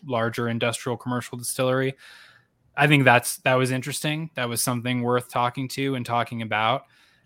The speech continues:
And then with Old Dominick, you know, you've got, uh,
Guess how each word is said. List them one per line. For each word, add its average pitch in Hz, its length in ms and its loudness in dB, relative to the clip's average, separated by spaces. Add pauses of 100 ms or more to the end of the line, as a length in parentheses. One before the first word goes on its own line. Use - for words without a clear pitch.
And 131 200 0
then 120 360 0
with 120 180 -2
Old 143 240 2
Dominick, 123 540 4 (1080)
you 135 160 2
know, 113 500 0
you've 120 300 -8
got, 113 460 4 (420)
uh, 110 640 0